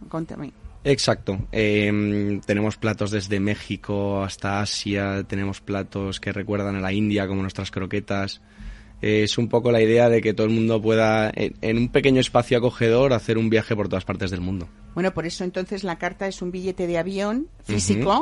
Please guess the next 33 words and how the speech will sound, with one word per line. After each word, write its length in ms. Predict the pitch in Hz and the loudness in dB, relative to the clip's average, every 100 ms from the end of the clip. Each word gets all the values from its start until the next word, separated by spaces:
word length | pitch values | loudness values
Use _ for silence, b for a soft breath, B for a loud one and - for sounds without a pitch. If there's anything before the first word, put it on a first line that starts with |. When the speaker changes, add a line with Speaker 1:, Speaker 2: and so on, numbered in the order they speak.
| 415 | 0
Speaker 2:
Ujú. 40 | - | -6
Speaker 1:
realmente, 800 | 165 170 175 180 180 170 208 330 | 0 0 2 0 -4 -4 -6 -4
¿no? 220 | 254 208 | -2 -2
No 120 | 262 180 | -2 -4
estoy 360 | - 180 180 | -4 -2 0
haciendo, 340 | 165 175 170 165 | -2 -2 -2 0
emulando 440 | 165 165 165 165 | 0 0 0 2
Speaker 2:
No, 80 | 165 | 2
Speaker 1:
nada, 340 | 160 156 156 - | 2 2 0 -2
Speaker 2:
exacto. 280 | 113 - 185 | -6 -2 0
Speaker 1:
eh, 340 | 190 185 135 151 | 2 2 2 2
que 100 | 180 | -2
se 140 | - | -2
realiza 420 | 165 156 175 180 175 | 0 -2 -2 -6 -6
con 240 | 170 160 | -8 -6
pan 300 | 175 170 180 | -2 0 0
ácimo 400 | 190 190 190 185 | -2 -4 -4 -2
de 60 | 170 | -2
harina 340 | 175 180 175 | -4 -6 -6
de 180 | 170 170 | -4 -6
trigo, 540 | 185 214 233 247 381 - | -6 -6 -4 -4 -4 -8
y 180 | 185 170 | -6 -2
la 100 | 160 | -2
idea 220 | 151 156 180 | -2 -4 -4
es 100 | - | -6
que 160 | 190 | -6
uno 240 | 165 175 208 | -4 -4 -6
se 240 | - 165 | -6 -6
lo 160 | 151 147 | -6 -6
coma 380 | 156 170 208 | -6 -4 -4
cuando 400 | 214 170 151 147 - | -4 -4 -4 -6 -8
está 300 | - 139 147 | -8 -6 -4
iniciando 560 | 165 - 160 165 165 | -4 -6 -6 -4 -6